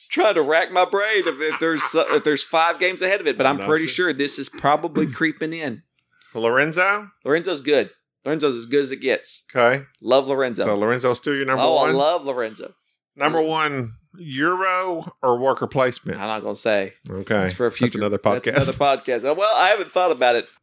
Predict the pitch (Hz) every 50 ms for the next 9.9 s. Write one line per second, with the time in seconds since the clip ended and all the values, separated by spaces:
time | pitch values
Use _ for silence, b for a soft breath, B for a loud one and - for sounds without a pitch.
0 | - 156 160 160 143 120 101 - - - _ _ _ _ _ - 143 143 147 147
1 | 151 139 131 - 139 127 - 143 127 113 - 120 113 107 95 131 127 - - 120
2 | 120 120 131 131 120 127 131 123 120 - _ - 101 98 101 98 95 - - 101
3 | - - 123 123 120 117 107 101 - 120 117 104 107 113 107 101 95 92 95 95
4 | - - - _ _ _ _ _ _ _ - 156 151 147 143 135 131 127 123 135
5 | 127 - 170 185 208 208 202 185 175 190 190 196 - - 190 185 170 143 - -
6 | 170 147 139 131 120 - - 165 156 165 160 139 - 170 185 175 - 170 175 175
7 | 160 156 147 _ _ _ _ _ _ _ _ _ _ _ _ _ _ _ _ _
8 | _ _ _ _ _ 180 175 214 269 320 339 339 302 208 220 226 214 202 196 180
9 | 165 139 139 156 147 131 135 131 120 110 101 95 95 90 80 73 - -